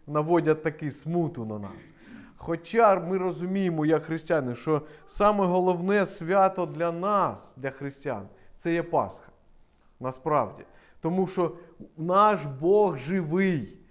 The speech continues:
наш Бог переміг смерть. Ми святкуємо Його перемогу над смертю, розуміємо?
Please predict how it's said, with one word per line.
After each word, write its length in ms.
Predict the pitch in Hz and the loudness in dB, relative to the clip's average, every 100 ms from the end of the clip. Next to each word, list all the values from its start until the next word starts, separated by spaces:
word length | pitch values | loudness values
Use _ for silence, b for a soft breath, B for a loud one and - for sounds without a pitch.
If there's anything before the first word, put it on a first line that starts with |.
| b b | b b
наш 400 | 139 180 202 180 | -4 0 0 0
Бог 400 | 147 170 202 202 | 0 2 2 2
переміг 400 | 180 175 185 185 | -2 -2 -2 -4
смерть. 600 | - 185 180 165 117 - 143 | -6 -4 2 2 2 -6 -10
Ми 300 | 151 196 196 | -4 -2 -2
святкуємо 1120 | - 180 185 185 196 202 190 180 175 185 175 | -4 -4 -4 -4 -4 -2 -2 -4 -4 -2 -2
Його 340 | 165 165 180 | -2 -2 -4
перемогу 520 | 180 175 175 175 156 | -2 -2 -2 -2 -4
над 160 | 160 156 | -6 -8
смертю, 420 | 160 139 104 107 | -8 -8 -8 -12
розуміємо? 500 | 113 120 139 156 107 | -14 -12 -10 -8 -10